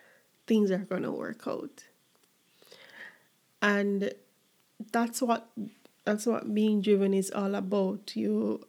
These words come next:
you have to show up consistently. You have to do your groundwork. You have to do your, your legwork. You have to do the equivalent of studying for your exams, you know,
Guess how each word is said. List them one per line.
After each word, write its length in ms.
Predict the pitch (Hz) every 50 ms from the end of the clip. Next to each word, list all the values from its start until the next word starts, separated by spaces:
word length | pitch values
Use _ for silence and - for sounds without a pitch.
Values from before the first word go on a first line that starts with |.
| _ _ -
you 140 | 202 208 208
have 240 | 196 220 214 214 -
to 100 | - 214
show 240 | - - 226 220
up 200 | 214 214 226 -
consistently. 840 | - - 208 202 202 202 - - 214 214 - - - - - - - -
You 160 | - - 202
have 160 | 208 208 -
to 120 | - 214 202
do 220 | 185 202 208 208
your 120 | 208 208 202
groundwork. 680 | 190 214 202 202 202 196 208 208 208 208 214 214 -
You 80 | 214 214
have 140 | 214 202 208
to 80 | 214 202
do 120 | 185 208
your, 300 | - 202 208 - - - - - -
your 160 | 208 208 202
legwork. 600 | 202 202 202 202 - - - 233 - 226 233 - - - - - - - _ _
You 140 | - 208
have 140 | 202 202 202
to 120 | - 233 220
do 260 | 196 202 214 208 208
the 160 | 190 202 190
equivalent 720 | 202 202 - - 214 190 190 185 185 185 190 196 196 -
of 320 | 214 226 214 190 190 226 226 - - - - - - _
studying 440 | - - - 233 214 196 196 196 202
for 120 | 196 208 208
your 140 | 208 202
exams, 880 | - - 202 202 190 - 214 226 190 185 190 190 190 185 196 208 - - -
you 160 | - 220 226
know, 220 | 214 214 - -